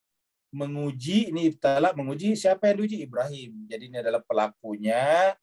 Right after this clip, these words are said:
ini adalah kata kerjanya, ini adalah objeknya, ya kan, gitu.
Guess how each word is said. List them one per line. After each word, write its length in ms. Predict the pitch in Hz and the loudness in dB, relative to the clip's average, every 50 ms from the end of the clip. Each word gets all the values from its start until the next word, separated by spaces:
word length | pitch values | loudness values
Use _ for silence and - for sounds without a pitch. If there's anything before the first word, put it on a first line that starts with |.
| _ _ _ | _ _ _
ini 320 | 110 113 113 120 120 120 | -10 -8 -6 -6 -6 -6
adalah 400 | 110 113 113 107 110 107 107 107 | -6 -4 -2 0 2 2 2 0
kata 320 | - 113 107 - 110 104 - | 0 -4 -4 -4 -4 -6 -6
kerjanya, 880 | - 107 107 107 110 - 190 95 104 107 123 139 156 170 202 208 - _ _ _ _ _ _ _ _ _ _ | -6 -8 -6 0 2 2 2 2 2 2 2 4 4 4 4 2 0 _ _ _ _ _ _ _ _ _ _
ini 320 | - 104 101 110 113 110 | -16 -10 -8 -8 -6 -4
adalah 640 | 110 113 113 110 113 117 117 120 120 127 139 160 - | -4 -4 0 0 2 2 2 2 2 2 0 2 0
objeknya, 640 | 156 156 147 135 147 185 190 190 - 240 233 226 220 - _ _ _ _ _ | 0 -2 -2 0 -2 -2 -2 0 0 4 4 4 2 0 _ _ _ _ _
ya 160 | 120 113 107 110 | -14 -12 -12 -12
kan, 160 | 123 131 131 | -12 -12 -10
gitu. 320 | 117 113 107 - - 98 | -10 -12 -12 -12 -14 -16